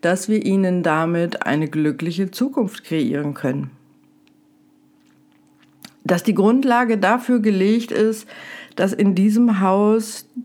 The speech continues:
Transformation und Wachstum stattfinden darf. Dass in diesem Haus, tja,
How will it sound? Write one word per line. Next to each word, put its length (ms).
Transformation 1160
und 260
Wachstum 480
stattfinden 800
darf. 460
Dass 460
in 320
diesem 540
Haus, 880
tja, 480